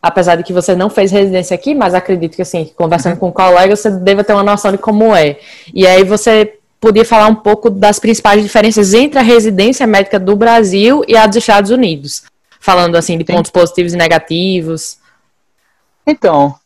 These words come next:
Speaker 2: quando eu comecei essa jornada, ahn, de, de vir pra cá, meu pensamento era muito relacionado à ciência. Depois, quando eu conheci minha esposa,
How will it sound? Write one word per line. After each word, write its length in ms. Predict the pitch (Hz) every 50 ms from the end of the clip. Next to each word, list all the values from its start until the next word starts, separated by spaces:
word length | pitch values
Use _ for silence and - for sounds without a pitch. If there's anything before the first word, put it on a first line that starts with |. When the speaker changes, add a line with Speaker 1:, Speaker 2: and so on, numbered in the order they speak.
| _ _ _ _ _ _ _ _ _
Speaker 2:
quando 260 | - 226 254 294 294
eu 80 | 285 247
comecei 400 | - 233 214 208 190 - - 170
essa 180 | 165 - 165 160
jornada, 800 | 151 156 147 143 139 135 131 127 127 123 123 127 123 120 120 -
ahn, 600 | - 135 127 127 127 123 120 120 117 113 113 117 - _ _ 131 123
de, 180 | _ 135 131 127
de 200 | - 131 131 127
vir 160 | 123 135 135
pra 160 | - 131 127
cá, 400 | 123 - 151 147 156 156 156 143 _ _
meu 140 | 151 151
pensamento 520 | 151 - 160 151 - 160 156 147 151 - -
era 160 | 151 147 143
muito 420 | 143 139 147 156 156 - 170 160
relacionado 480 | 151 160 151 143 - - 139 131 127 123
à 60 | 127
ciência. 560 | 123 - - 196 180 156 156 165 180 - 196
Depois, 300 | 170 160 156 - 151 143
quando 160 | - - 147 135
eu 80 | 131
conheci 280 | - 135 127 123 - 131
minha 100 | 131 131
esposa, 480 | 123 - - 131 131 135 135 131 127